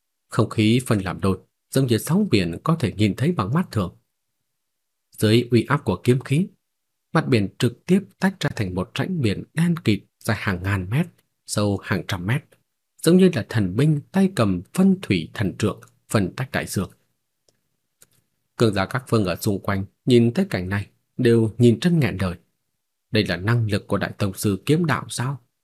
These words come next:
Không, gần như là tiên thiên rồi. Kiếm tiền Đinh Lỗi lại có thể lợi hại như vậy, không thể nào tin nổi. Từng tiếng kinh hô vang lên. Các con thuyền lớn nhỏ lần lượt cấp tốc rút lui.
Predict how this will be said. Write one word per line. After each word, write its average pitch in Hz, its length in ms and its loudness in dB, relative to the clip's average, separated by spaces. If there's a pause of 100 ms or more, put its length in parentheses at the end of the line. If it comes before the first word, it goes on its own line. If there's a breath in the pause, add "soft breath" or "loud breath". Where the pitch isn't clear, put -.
(400)
Không, 101 220 -2 (380)
gần 110 200 2
như 139 140 2
là 98 100 -6
tiên 135 300 0
thiên 147 200 2
rồi. 101 160 -4 (1120)
Kiếm 107 220 0
tiền 92 260 0
Đinh 104 280 0
Lỗi 151 240 0 (380)
lại 113 160 0
có 160 140 2
thể 90 180 -4
lợi 92 180 0
hại 92 200 -2
như 107 160 2
vậy, 98 180 -2 (480)
không 107 340 0
thể 104 140 -2
nào 92 200 -4
tin 120 160 4
nổi. 95 200 -4 (1000)
Từng 131 180 2
tiếng 156 300 2
kinh 139 160 2
hô 127 180 0
vang 147 340 -4
lên. 147 160 -2 (960)
Các 117 160 -2
con 101 180 -2
thuyền 90 240 -2
lớn 151 240 2
nhỏ 87 280 -2 (140)
lần 107 180 0
lượt 98 200 -6
cấp 131 220 -2
tốc 123 240 -4
rút 120 220 0
lui. 101 140 -2